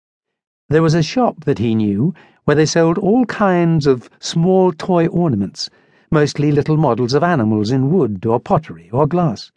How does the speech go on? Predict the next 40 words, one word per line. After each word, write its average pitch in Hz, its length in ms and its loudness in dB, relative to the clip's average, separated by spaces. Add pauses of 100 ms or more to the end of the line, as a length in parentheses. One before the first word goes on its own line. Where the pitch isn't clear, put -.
(580)
Some 139 300 0
were 151 80 2
made 123 240 2
out 131 140 2
of 151 120 0
seashells 120 600 -2
stuck - 240 -6
together, 156 440 -4 (480)
and 117 160 0
one 185 160 2
of 226 100 0
these 143 360 -2 (160)
was 147 200 -4
actually 127 560 -2
a 160 100 0
beetle. 202 500 -4 (760)
It 151 120 2
had 156 100 2
a 151 80 4
big 233 220 0
oval 185 340 0
shell 147 380 0
for 127 140 -2
a 117 60 2
body 120 380 -2 (180)
and 139 120 0
a 151 40 2
small 208 320 2
round 170 360 2
one 113 240 0
for 151 140 0
a 151 60 2
head, 147 320 0 (320)
and 131 280 -2
little 208 340 2
twisty 165 540 -2
pointed 143 480 -2
shells 120 480 -2
for 139 100 0
legs. 139 400 -4